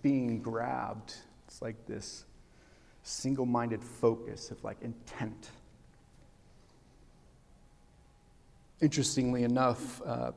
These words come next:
Paul goes on to say, "I, I go to make it my own." The language that Paul uses,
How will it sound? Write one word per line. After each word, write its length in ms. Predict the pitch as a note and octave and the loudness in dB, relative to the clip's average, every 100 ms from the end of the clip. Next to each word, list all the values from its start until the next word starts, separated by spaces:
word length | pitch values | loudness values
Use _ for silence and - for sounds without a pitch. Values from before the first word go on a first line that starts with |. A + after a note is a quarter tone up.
| - | 4
Paul 300 | C3+ B2 B2+ | 6 8 6
goes 240 | A#2 A#2 | 4 4
on 180 | B2 B2+ | 4 6
to 80 | A2+ | 4
say, 320 | - A#2+ A#2 | 6 6 6
"I, 280 | A2+ A#2 A#2 - - | 4 2 0 -4 -8
I 120 | - A#2 | -4 2
go 220 | C3 C3 | 6 6
to 180 | C3 A#2 | 4 0
make 440 | A#2 B2 C3 C3+ | 2 4 2 2
it 200 | B2+ - | 0 0
my 300 | B2+ A#2 A2 - | 0 0 0 -2
own." 500 | C3 B2+ A2+ A2 A#2 - - - - - - - - - - - - - - - | 0 2 2 0 -4 -8 -18 -20 -20 -20 -20 -20 -20 -20 -20 -20 -20 -20 -20 -10
The 80 | - | 0
language 400 | C3 D#3+ D#3 B2 | 4 6 6 6
that 180 | C3 C3+ | 4 4
Paul 240 | D3 C3+ | 6 6
uses, 680 | A#2 B2+ D3 B2+ A#2+ A2 - | 8 6 6 4 0 0 -4